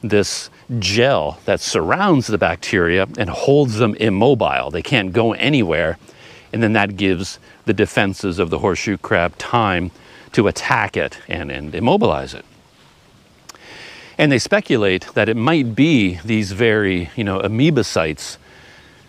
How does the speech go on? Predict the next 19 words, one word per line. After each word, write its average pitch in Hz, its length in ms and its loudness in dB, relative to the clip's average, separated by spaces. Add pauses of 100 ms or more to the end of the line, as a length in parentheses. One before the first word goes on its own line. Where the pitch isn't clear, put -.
(300)
uh, 87 260 -2
is 101 140 0
why 101 560 0
the 95 200 -6
horseshoe 95 460 -2
crab 95 480 -2
have 90 220 -4
managed 85 480 -4
to 82 80 -6
survive 87 960 -2
for, 82 380 -4
you 107 80 -4
know, 78 260 -8 (380)
four 98 320 0
hundred 87 340 -4
and 82 140 -8
fifty 92 320 -6
million 78 480 -8
years. 95 460 -8